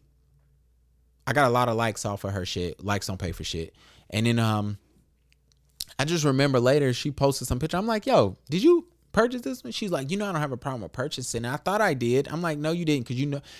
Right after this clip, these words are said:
you can go back and check and see if you ever sent me money." And guess what? She didn't. She posted it. And then she told my wife later. She was like, "Yeah,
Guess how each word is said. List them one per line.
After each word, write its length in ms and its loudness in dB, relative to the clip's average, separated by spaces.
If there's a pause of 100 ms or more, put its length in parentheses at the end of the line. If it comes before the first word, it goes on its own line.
(140)
you 120 6
can 80 -2
go 140 6
back 180 6
and 80 0
check 160 6
and 100 -4
see 100 0
if 80 -2
you 80 6
ever 120 2
sent 160 0
me 80 0
money." 240 -2
And 80 -4
guess 200 2
what? 120 2
She 140 -2
didn't. 380 2 (300)
She 140 0
posted 340 2
it. 220 0 (240)
And 120 0
then 80 0
she 140 0
told 200 6
my 100 6
wife 220 6
later. 300 4
She 160 -8
was 100 -6
like, 280 -8
"Yeah, 520 8